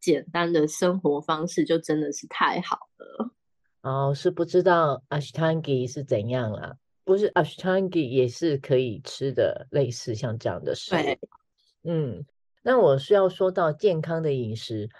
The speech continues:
Speaker 2: 很多人的这个感觉上的第一个直觉就是觉得那好像是减肥的人才需要吧。但其实现在市场上哦，有很多类似像这种减脂类的餐食，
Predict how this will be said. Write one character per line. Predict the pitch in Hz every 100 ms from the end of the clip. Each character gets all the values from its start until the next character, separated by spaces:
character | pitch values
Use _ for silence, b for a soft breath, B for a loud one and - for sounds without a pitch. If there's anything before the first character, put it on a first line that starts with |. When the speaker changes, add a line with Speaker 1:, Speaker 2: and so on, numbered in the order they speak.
| b
Speaker 2:
很 | - 151 139
多 | 170 185 185 175 -
人 | 131 123 131
的 | 143 131 -
这 | -
个 | 139 131
感 | 120 147 123
觉 | 127 131
上 | 139 196 151
的 | 135 127 117 - _ _ _
第 | 208 185
一 |
个 | 160
直 | 139 120 123
觉 | 123 117
就 | 151
是 | 147
觉 | 123 117
得 | 120
那 | 139 131
好 | 117
像 | 123 139
是 | 135
减 | 135 123 110
肥 | 123 120
的 | 127
人 | 120 113 107
才 | - 113
需 | 107 - 131
要 | 131 117
吧。 | 113 127 - _ _ _ _ _ _ _ -
但 | 180 175 156
其 | - 139
实 | 143 143
现 | 139 175
在 | 151
市 | 139 156
场 | 143 113
上 | 120 143
哦， | 123 117
有 | 139
很 | 147 135 180 123
多 | 123 160 170 170 165 _ _
类 | - 190 151
似 | - 175
像 | 147 175 143
这 | 156
种 | 139 107 110
减 | - 127 156
脂 | 156 120
类 | 135 131
的 | 120 98
餐 | 92 - 143 143
食， | 139 107 104 -